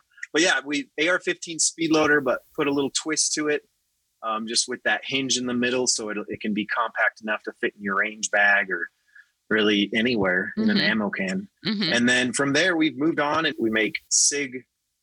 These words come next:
Speaker 1: accessories like the rail to convert the proprietary rail to a standard nineteen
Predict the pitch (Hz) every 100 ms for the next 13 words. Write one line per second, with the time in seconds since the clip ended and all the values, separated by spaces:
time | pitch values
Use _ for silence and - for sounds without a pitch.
0 | _ - 117 - 139 135 131 123 120 117
1 | 113 101 - 101 104 123 123 123 123 117
2 | 113 - 110 113 - 101 - 101 - 185
3 | 180 170 127 117 110 110 110 107 - 101
4 | - - 113 110 107 101 104 -